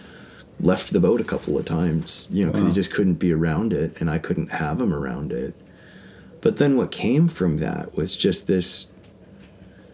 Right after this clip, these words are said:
Speaker 1: y-, my, my <laughs> relationship with him now, my understanding,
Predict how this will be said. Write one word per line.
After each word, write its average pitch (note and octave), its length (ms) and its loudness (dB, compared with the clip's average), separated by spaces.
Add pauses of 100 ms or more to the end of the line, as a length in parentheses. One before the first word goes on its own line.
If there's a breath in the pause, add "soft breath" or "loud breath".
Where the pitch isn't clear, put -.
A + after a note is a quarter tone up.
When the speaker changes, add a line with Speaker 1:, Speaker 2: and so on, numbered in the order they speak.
(920 loud breath)
Speaker 1:
y-, - 260 0
my, A2+ 220 2
my C#3 180 6
<laughs> D#3+ 160 6
relationship C3 720 2
with G2+ 160 0
him G#2 220 2
now, G2+ 480 0
my A2 160 2
understanding, A#2 880 2